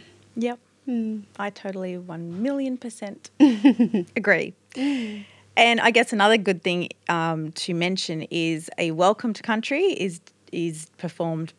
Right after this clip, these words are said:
Speaker 1: by an Indigenous person.
Speaker 2: Yes.
Speaker 1: And an acknowledgement of country is by someone who is non-Indigenous, which
Speaker 2: Yep.
Speaker 1: we are not Indigenous.
Speaker 2: That's
Speaker 1: So,
Speaker 2: right. Yeah.
Speaker 1: um, so
Speaker 2: Two
Speaker 1: that's the main difference.
Speaker 2: Yep.
Speaker 1: And, um,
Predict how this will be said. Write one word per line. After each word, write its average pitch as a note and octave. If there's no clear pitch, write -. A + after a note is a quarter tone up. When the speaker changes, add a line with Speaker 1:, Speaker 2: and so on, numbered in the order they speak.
Speaker 1:
by D#3
an E3
Indigenous D3
person. B3+
Speaker 2:
Yes. E3+
Speaker 1:
And E3
an D#3
acknowledgement D#3+
of D#3
country D3+
is D#3
by D3
someone D#3
who D3+
is D3+
non-Indigenous, E3+
which -
Speaker 2:
Yep. -
Speaker 1:
we D#3
are -
not D#3+
Indigenous. -
Speaker 2:
That's -
Speaker 1:
So, D3+
Speaker 2:
right. -
Yeah. F#3
Speaker 1:
um, E3+
so F#3
Speaker 2:
Two -
Speaker 1:
that's -
the F3+
main E3+
difference. G#3
Speaker 2:
Yep. D#3+
Speaker 1:
And, G3+
um, G3